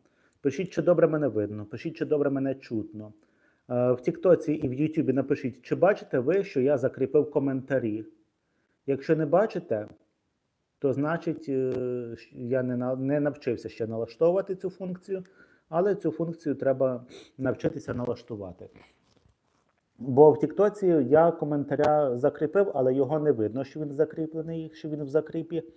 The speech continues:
А в Ютубі я закріпив коментар Олени. Ви бачите, що я його закріпив, так? Зараз я його відкріплю і під, під, прикрі-,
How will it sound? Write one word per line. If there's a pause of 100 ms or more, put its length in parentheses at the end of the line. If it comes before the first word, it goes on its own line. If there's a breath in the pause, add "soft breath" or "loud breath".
(420 soft breath)
А
в
Ютубі (320 loud breath)
я
закріпив
коментар
Олени. (160)
Ви
бачите,
що
я
його
закріпив,
так? (420 soft breath)
Зараз
я
його
відкріплю
і
під,
під,
прикрі-,